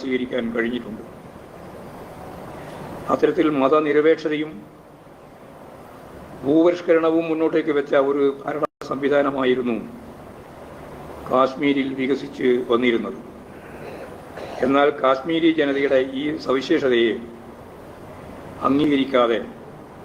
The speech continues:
കേന്ദ്രത്തിലെ സർക്കാരുകൾ നടത്തിയ ഇടപെടലുകളാണ് കാശ്മീരിനെ അസ്വസ്ഥമാക്കിയത്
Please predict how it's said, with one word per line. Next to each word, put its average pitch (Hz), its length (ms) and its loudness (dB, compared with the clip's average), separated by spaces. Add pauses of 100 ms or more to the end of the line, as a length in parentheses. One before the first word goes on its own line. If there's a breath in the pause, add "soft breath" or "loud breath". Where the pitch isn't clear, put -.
(800)
കേന്ദ്രത്തിലെ 139 540 4 (160)
സർക്കാരുകൾ 147 520 4 (120)
നടത്തിയ 131 360 0 (580)
ഇടപെടലുകളാണ് 127 760 4 (1700)
കാശ്മീരിനെ 131 640 2 (2000)
അസ്വസ്ഥമാക്കിയത് 139 880 2